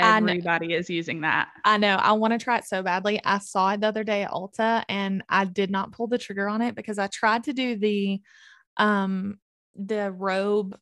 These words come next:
Speaker 1: tie
Speaker 2: Mm-hmm.
Speaker 1: curls, and I epically failed. So I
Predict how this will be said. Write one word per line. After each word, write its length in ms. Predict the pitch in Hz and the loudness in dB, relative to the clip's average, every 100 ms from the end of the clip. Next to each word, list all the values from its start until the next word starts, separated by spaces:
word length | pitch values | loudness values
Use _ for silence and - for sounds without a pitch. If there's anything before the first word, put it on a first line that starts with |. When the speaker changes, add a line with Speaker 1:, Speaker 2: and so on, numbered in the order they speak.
| _ | _
Speaker 1:
tie 540 | - 240 240 247 247 254 - _ _ _ _ _ _ | -4 0 2 2 0 -4 -12 _ _ _ _ _ _
Speaker 2:
Mm-hmm. 240 | 214 214 202 | 6 6 6
Speaker 1:
curls, 360 | 294 320 320 | 8 6 4
and 240 | - 226 196 | 0 -2 -2
I 180 | 214 202 _ - | -4 -6 _ -4
epically 500 | 208 208 202 202 196 | -2 -2 -2 -2 -2
failed. 500 | - 180 196 220 214 | 0 0 2 0 -2
So 260 | - 202 - | 0 0 2
I 220 | 185 190 | 0 0